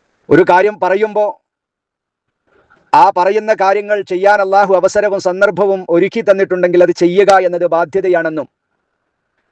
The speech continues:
ഒരു കാര്യം വാഗ്ദാനം ചെയ്തിട്ട്, അവസരങ്ങൾ ഉണ്ടായിട്ട്, സന്ദർഭങ്ങൾ ഉണ്ടായിട്ട് അത് ചെയ്യാതിരിക്കുക എന്നത്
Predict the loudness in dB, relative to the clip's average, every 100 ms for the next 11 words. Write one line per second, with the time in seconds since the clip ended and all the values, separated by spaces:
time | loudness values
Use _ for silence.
0 | _ _ 0 2 4 2 2 -2 -6 _
1 | _ _ _ -4 -2 0 2 2 0 -2
2 | -2 -4 -8 -12 _ _ _ _ _ _
3 | _ _ _ _ _ _ _ _ _ 0
4 | 0 2 2 2 0 2 2 2 -2 -4
5 | -2 -2 0 -2 2 2 2 2 -2 -2
6 | 0 2 2 0 -6 0 0 0 -2 -4
7 | -6